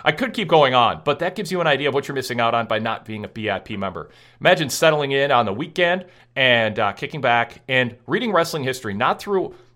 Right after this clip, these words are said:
the lens of W W E filtering it to their benefit, not through people looking back on it through today's lens, but what was said at the time, the week it happened, by some of the voices that you are familiar with here on the Wade Keller Pro Wrestling Podcast and P W Torch Daily Casts.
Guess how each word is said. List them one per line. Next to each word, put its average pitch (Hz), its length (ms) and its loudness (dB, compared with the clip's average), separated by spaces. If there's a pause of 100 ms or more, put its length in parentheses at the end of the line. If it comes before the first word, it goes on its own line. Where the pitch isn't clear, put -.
the 147 100 4
lens 143 300 2
of 127 120 -2
W 135 280 0
W 117 340 0
E 120 80 -4
filtering 120 560 -6
it 113 200 -4
to - 60 -18
their 110 140 -2
benefit, 104 520 -6 (260)
not 160 340 4
through 165 140 -6
people 147 400 -2
looking 143 420 -2
back 135 480 4
on 120 160 0
it 110 140 -4
through 117 120 -10
today's 113 360 -4
lens, 110 280 -4
but - 200 -14
what 156 260 -2
was 220 180 -2
said 143 380 -2
at 185 300 -2
the 180 100 -4
time, 151 400 -2
the 110 100 -4
week 156 360 -10
it 151 80 -6
happened, 127 500 0 (440)
by 139 120 4
some 170 220 -4
of - 20 -2
the 160 80 0
voices 156 480 -4
that 120 180 -4
you 147 200 -4
are 147 100 2
familiar 123 380 -2
with 120 160 -4
here 104 320 -2 (340)
on 127 140 0
the 117 60 0
Wade 123 220 -2
Keller 123 220 0
Pro 113 160 -4
Wrestling 110 240 -2
Podcast 104 640 -2
and 107 180 -6
P - 80 -10
W 107 240 -6
Torch 98 300 -8
Daily 90 220 -12
Casts. - 440 -14